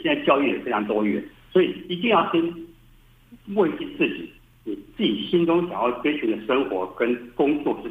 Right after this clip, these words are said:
什么？台湾半导体过去真的很多人努力，我必须承认，每个公司、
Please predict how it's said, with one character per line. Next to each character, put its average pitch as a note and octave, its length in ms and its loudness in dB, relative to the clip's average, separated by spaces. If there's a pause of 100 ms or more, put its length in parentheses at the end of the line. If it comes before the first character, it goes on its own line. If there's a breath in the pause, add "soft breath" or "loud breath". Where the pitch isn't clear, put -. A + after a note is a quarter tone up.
什 - 80 -14
么？ D2+ 100 -12 (840 soft breath)
台 F3 80 6
湾 A3+ 140 4
半 A#3+ 100 2
导 G3 140 8
体 E3 60 4 (160)
过 F3+ 100 4
去 F3 240 4
真 F3+ 140 2
的 D3 160 4
很 A2 140 0
多 D3+ 140 6
人 C3+ 100 2
努 G2+ 180 0
力， G#2+ 180 2
我 A2 100 4
必 G#3 120 2
须 G#3+ 180 6
承 C3+ 120 4
认， D3+ 120 6
每 A#2+ 260 2
个 C3 140 4
公 F#3+ 220 4
司、 F#3+ 60 -2